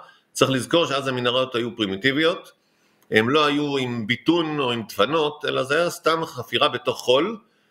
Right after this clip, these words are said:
חול אמנם, אה, גם עם לס, חול, חול, אה, שיש לו יכולת לעמוד, אה, ולא להתמוטט בתנאים רגילים, אבל לפעמים כשמרטיבים, אז המנהרה מתמוטטת, וזה מה שאנחנו הוכחנו, עשינו ניסוי,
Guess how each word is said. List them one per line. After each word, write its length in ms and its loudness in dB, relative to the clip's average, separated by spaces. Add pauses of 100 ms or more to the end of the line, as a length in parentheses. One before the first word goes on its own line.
(260)
חול 320 8
אמנם, 440 0
אה, 380 0 (140)
גם 140 2
עם 120 -6
לס, 440 -2
חול, 300 0
חול, 260 0
אה, 220 -2
שיש 360 -4
לו 320 2 (260)
יכולת 380 0
לעמוד, 440 -2 (160)
אה, 60 -6 (720)
ולא 340 2
להתמוטט 580 -2
בתנאים 360 -2
רגילים, 480 -2 (580)
אבל 160 8
לפעמים 420 2
כשמרטיבים, 920 -2 (380)
אז 180 4
המנהרה 560 2
מתמוטטת, 600 -2
וזה 160 2
מה 80 2
שאנחנו 380 0
הוכחנו, 320 -2
עשינו 260 -2
ניסוי, 480 0